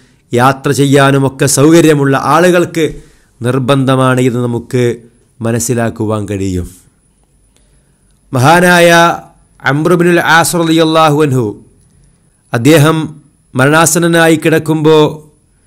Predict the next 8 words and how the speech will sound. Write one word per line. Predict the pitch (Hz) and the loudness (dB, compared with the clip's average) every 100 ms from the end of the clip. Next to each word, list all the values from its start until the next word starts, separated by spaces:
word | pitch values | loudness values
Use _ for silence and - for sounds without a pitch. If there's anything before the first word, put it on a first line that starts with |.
| _ _ _ _ - | _ _ _ _ -2
തേങ്ങിക്കരയുന്നതായി | 139 151 165 170 160 151 160 160 160 156 | 2 4 2 0 0 2 2 2 2 2
ചരിത്രത്തിൽ | 151 151 156 147 151 | 0 -2 -4 -4 -2
നമുക്ക് | 147 143 | -2 -2
കാണാൻ | 143 143 139 131 | -2 0 0 0
കഴിയും. | 127 123 101 - _ _ _ _ _ _ _ - | 0 -2 -2 -8 _ _ _ _ _ _ _ -4
അദ്ദേഹത്തിൻ്റെ | 135 147 156 147 | 0 2 0 0
മകൻ | 147 151 151 | 2 2 2
ചോദിക്കുന്നുണ്ട്, | 147 147 147 151 147 147 143 139 - | 2 0 0 0 0 0 0 0 -4